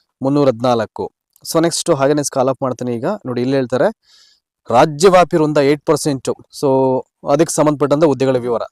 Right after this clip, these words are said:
ಅದು ಎಷ್ಟು ಅದು ಮಂಜೂರಾಗಿರೋದು? ನೈನ್ಟೀನ್ ತೌಸಂಡ್ ಏಟ್ ಸಿಕ್ಸ್ಟಿ ಫೋರ್ ಅದು. ಭರ್ತಿಯಾಗಿರೋದು ಎಷ್ಟು? ತರ್ಟೀನ್ ತೌಸಂಡ್ ತ್ರೀ ನೈಂಟಿ. ಖಾಲಿ ಉಳ್ಕೊಂಡಿರೋದು ಎಷ್ಟು? ಆರು ಸಾವಿರದ ನಾನೂರ ಎಪ್ಪತ್ನಾಲ್ಕು ಹುದ್ದೆಗಳು.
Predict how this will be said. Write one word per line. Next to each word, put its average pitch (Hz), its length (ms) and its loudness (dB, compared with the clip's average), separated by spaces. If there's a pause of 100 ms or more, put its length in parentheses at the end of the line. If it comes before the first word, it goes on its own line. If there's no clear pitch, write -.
(140)
ಅದು 147 160 -2
ಎಷ್ಟು 160 300 0
ಅದು 147 120 2
ಮಂಜೂರಾಗಿರೋದು? 139 760 0
ನೈನ್ಟೀನ್ 143 480 -4
ತೌಸಂಡ್ 143 360 -2
ಏಟ್ 131 140 -2
ಸಿಕ್ಸ್ಟಿ - 300 -8
ಫೋರ್ 240 200 -6
ಅದು. 101 220 -12 (580)
ಭರ್ತಿಯಾಗಿರೋದು 160 460 2
ಎಷ್ಟು? 160 540 2
ತರ್ಟೀನ್ 151 380 0
ತೌಸಂಡ್ 151 340 0
ತ್ರೀ 139 140 0
ನೈಂಟಿ. 139 340 -4 (280)
ಖಾಲಿ 151 180 4
ಉಳ್ಕೊಂಡಿರೋದು 151 380 2
ಎಷ್ಟು? 165 380 0 (520)
ಆರು 151 200 4
ಸಾವಿರದ 151 300 2
ನಾನೂರ 143 440 0
ಎಪ್ಪತ್ನಾಲ್ಕು 123 680 -4
ಹುದ್ದೆಗಳು. 113 480 0